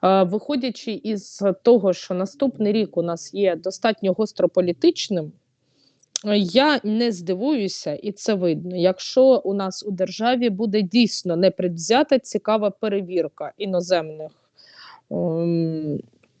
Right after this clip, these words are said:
іноземних політиків і іноземних інвесторів про доцільність використання коштів, які, е, м,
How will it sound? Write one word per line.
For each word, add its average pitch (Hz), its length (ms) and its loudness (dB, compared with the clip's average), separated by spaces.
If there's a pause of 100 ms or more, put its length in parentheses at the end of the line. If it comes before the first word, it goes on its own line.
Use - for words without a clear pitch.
(120)
іноземних 220 640 6
політиків 185 680 -6
і 175 40 0
іноземних 175 640 -2
інвесторів 220 600 0
про - 160 -6
доцільність 208 640 -4
використання 180 1080 -2
коштів, - 580 -2 (520)
які, 208 640 4
е, 180 180 4 (600)
м, 170 460 -8